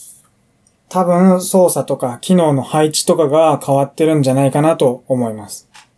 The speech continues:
今ですね、調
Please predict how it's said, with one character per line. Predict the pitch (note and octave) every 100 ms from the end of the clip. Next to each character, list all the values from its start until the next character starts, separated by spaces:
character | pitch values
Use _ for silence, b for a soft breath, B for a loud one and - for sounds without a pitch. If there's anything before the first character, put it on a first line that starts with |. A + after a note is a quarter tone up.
| _ _ _ b b b b b b _ -
今 | G#3 F3+
で | B2
す | - B2+
ね、 | B2 A#2+ _
調 | - -